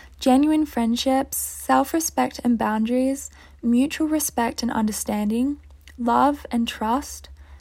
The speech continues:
family and relationships, quality time with the people I love and doing the things that I love, my well-being, active listening, awareness, working where I love, doing what I love,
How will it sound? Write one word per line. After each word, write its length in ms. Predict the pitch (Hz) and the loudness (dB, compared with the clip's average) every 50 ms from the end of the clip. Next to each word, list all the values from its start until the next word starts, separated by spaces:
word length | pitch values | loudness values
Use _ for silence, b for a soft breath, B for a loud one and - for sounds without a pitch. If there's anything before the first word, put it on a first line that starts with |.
| b b b - - | b b b -2 0
family 500 | - 139 139 - 254 277 285 285 294 285 | 2 4 4 4 4 4 4 2 2 2
and 180 | - 247 247 | 2 2 0
relationships, 1040 | 233 226 220 220 220 233 240 - - 262 254 254 - 269 262 262 262 - - - B B B B B B B B - | 2 0 0 -2 -2 -4 -2 0 0 0 0 0 0 0 0 0 -2 -4 -8 -8 B B B B B B B B -4
quality 480 | - 254 262 269 277 302 311 320 320 | 0 2 4 4 4 4 4 4 2
time 380 | 311 - - 247 226 240 240 247 | 2 0 -2 0 0 2 2 2
with 100 | 247 240 | 2 2
the 80 | - | 0
people 380 | 247 - - 240 240 - 254 254 | -4 -2 -4 -4 -2 0 2 2
I 80 | 254 254 | 4 4
love 480 | 247 226 208 214 220 233 247 254 - - | 2 2 0 0 -2 -2 -2 -4 -6 -4
and 160 | - 233 226 | -2 0 0
doing 220 | 214 226 220 220 220 | 0 0 0 0 0
the 120 | 220 214 | 0 -2
things 340 | - - 214 208 220 233 - | -2 -2 -2 -2 -2 -2 -2
that 100 | 254 254 | 0 0
I 100 | 262 269 | 2 2
love, 460 | 277 285 285 302 311 311 311 - - b b b b b b b b - | 4 4 4 4 2 0 -2 -6 -12 b b b b b b b b -2
my 160 | - 247 240 | 0 2 2
well-being, 800 | 233 233 233 226 214 - 247 254 277 285 294 294 294 302 311 294 - _ - | 2 2 0 0 0 0 2 2 4 4 2 2 0 -2 -4 -6 -10 _ -4
active 380 | - 240 - - - 226 214 214 | -4 -4 -2 -4 -4 -4 -2 -2
listening, 640 | 226 240 247 - - - 285 285 277 277 277 285 285 - | -2 -2 -2 -2 -4 -2 0 0 0 0 -2 -4 -6 -4
awareness, 840 | - 233 226 233 226 226 233 240 240 254 262 269 277 - - - - B B B B B B B B B B - | -4 -4 -2 -2 -2 -2 0 0 2 2 0 0 -2 -6 -10 -10 -12 B B B B B B B B B B 4
working 360 | - 254 285 302 - 339 339 | 6 6 6 6 4 0 0
where 140 | 339 330 320 | 2 4 6
I 100 | 311 311 | 6 6
love, 440 | 294 254 220 226 226 233 254 - - - - | 6 4 2 2 0 -2 -4 -6 -10 -14 -4
doing 320 | - 247 247 240 240 240 | 0 2 2 4 4 4
what 180 | 233 240 233 233 | 4 2 2 2
I 120 | 269 302 | 2 2
love, 440 | 320 320 339 349 349 349 349 - - | 4 4 4 4 2 2 0 -2 -10